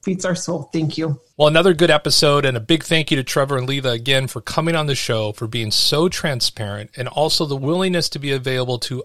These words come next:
Speaker 2: others. Just click on the show notes in your podcast player if you need to connect with them and ask them any questions.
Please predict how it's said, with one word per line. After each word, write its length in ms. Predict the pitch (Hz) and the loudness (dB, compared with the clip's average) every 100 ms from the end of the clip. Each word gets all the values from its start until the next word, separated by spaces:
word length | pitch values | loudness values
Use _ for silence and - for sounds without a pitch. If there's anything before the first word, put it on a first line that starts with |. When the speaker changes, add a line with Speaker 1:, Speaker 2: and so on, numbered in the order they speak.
| - | -6
Speaker 2:
others. 520 | 110 107 104 - - - _ _ _ - | -6 -6 -10 -12 -12 -14 _ _ _ -2
Just 260 | 185 185 | 0 2
click 220 | - 240 240 | 0 -2 0
on 120 | 214 | 0
the 100 | 170 | 2
show 220 | - 170 | 2 2
notes 320 | 165 156 - | 2 0 0
in 80 | 147 | -2
your 80 | 123 | -6
podcast 640 | - 143 147 156 135 - | -2 -4 -2 -2 -2 -2
player 360 | - 135 127 127 | -4 -2 -2 -4
if 240 | 127 113 | -6 -8
you 60 | 131 | -4
need 180 | 131 127 | -4 -4
to 100 | 120 | -6
connect 340 | - 139 - | -4 -4 -4
with 140 | 135 - | -6 -4
them 260 | 123 120 - | -6 -6 -6
and 100 | 120 | -4
ask 280 | 117 110 - | -4 -4 -4
them 160 | 117 - | -6 -6
any 180 | 175 185 | -4 -2
questions. 680 | 170 156 131 - 120 113 | 0 0 0 -2 -4 -4